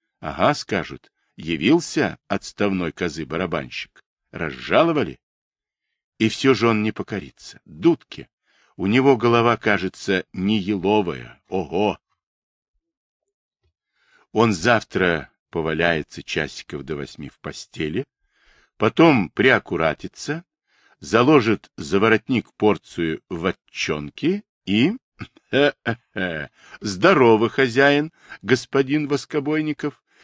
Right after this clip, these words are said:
честь имеем представиться. Не Ванька-встанька, а Степан Шевардин, который придумал для вас ликерную карамель. Что?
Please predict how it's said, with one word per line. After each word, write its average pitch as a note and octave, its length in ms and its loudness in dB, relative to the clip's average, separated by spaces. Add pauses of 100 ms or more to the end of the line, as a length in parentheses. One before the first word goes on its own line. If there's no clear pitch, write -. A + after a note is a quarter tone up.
(120)
честь F3 560 2
имеем C3 380 -2
представиться. E2+ 1000 -8 (360)
Не B2 180 4
Ванька-встанька, A#2+ 1160 2 (240)
а G2 100 -2
Степан C3+ 460 -6
Шевардин, A2+ 640 -2 (300)
который G#2 380 0
придумал G#2+ 500 2
для G2+ 200 0
вас G#2 380 0 (180)
ликерную G2+ 680 -2
карамель. F#2+ 560 -2 (240)
Что? - 420 2